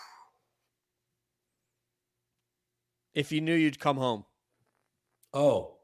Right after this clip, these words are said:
Speaker 2: if I knew I'd come home, well, how would I know that?
Speaker 1: You wouldn't, but, you know,
Speaker 2: <laughs>
Speaker 1: you're, you know, if you, okay, if you, s-, you know, it,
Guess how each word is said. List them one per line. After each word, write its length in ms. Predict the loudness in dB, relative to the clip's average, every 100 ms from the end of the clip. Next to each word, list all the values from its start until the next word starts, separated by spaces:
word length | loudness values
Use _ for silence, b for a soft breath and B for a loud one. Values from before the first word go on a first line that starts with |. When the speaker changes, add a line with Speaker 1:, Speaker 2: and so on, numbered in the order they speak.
| -2
Speaker 2:
if 80 |
I 80 | 2
knew 180 | 4 4
I'd 140 | 2
come 140 | 0 0
home, 500 | 2 4 2 -2 -12 _ _ -4
well, 120 | 4
how 100 | 4
would 100 | 6
I 80 | 2
know 180 | 2
that? 440 | 2 2 0 -6 -20 _ _ _ _ _ -2
Speaker 1:
You 120 | 2
wouldn't, 480 | 8 8 6 -4 -12 _ _
but, 260 | 4 10 8 8 6 10
you 60 | 12
know, 280 | 12 10 6
Speaker 2:
<laughs> 40 |
Speaker 1:
you're, 420 | 8 8 10 6 4 b b b
you 120 | 4
know, 160 | 6 6
if 200 | 4 4
you, 280 | 8 8 8
okay, 380 | 6 6 2 4
if 200 | 0 0
you, 120 | -2
s-, 160 | -4 -6 -10 b b b
you 120 | 4
know, 160 | 6 6 4
it, 180 | 0